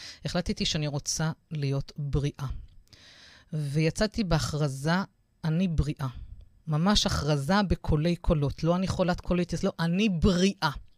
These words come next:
ואז הודעתי לרופאיי היקרים, אה, מהרפואה הקונבנציונלית, שאני מפסיקה את כל הטיפולים, כל כולם. עכשיו, אני פותחת סוגריים ענקיים. אין פה, אה,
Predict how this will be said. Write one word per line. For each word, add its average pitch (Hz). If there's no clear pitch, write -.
ואז 170
הודעתי 180
לרופאיי 151
היקרים, 156
אה, 143
מהרפואה 143
הקונבנציונלית, 151
שאני 151
מפסיקה 147
את 170
כל 240
הטיפולים, 165
כל 160
כולם. 147
עכשיו, -
אני 175
פותחת -
סוגריים 202
ענקיים. 165
אין 190
פה, 208
אה, 160